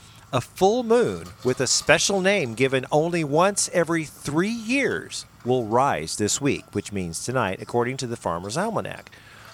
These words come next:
The corn moon is a full moon that rises in September. The September full moon is usually called the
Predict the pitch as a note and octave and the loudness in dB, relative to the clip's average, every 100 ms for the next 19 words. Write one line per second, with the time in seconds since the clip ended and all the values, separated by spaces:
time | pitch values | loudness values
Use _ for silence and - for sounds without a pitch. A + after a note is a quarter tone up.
0 | - D#3+ - - A#3+ C#4+ C#4+ E3 A2+ F#2+ | -4 -4 -2 4 6 6 4 2 2 2
1 | F2+ A#2 - - - F#3 F#3 F3 - G#3+ | 0 -4 -8 -14 -2 0 0 -2 2 4
2 | G#3+ G3 G3 G3 C#3 C3+ D3 D#3 D#3 B2 | 4 2 2 0 2 4 4 0 0 0
3 | A#2 F3 - F3 A#2+ D2+ D#2 G#2+ - - | -2 -4 0 0 0 -2 -8 -10 -16 -20
4 | - - - - D#3+ F3+ - F#3 F3 D#3+ | -20 -20 -8 -2 0 0 0 0 2 2
5 | F3 D#3+ D#3 E3 D3+ B2 C#3+ A#3+ D4 - | 2 2 2 0 0 -2 0 2 2 0
6 | F3 - C3 A2+ | 0 4 2 4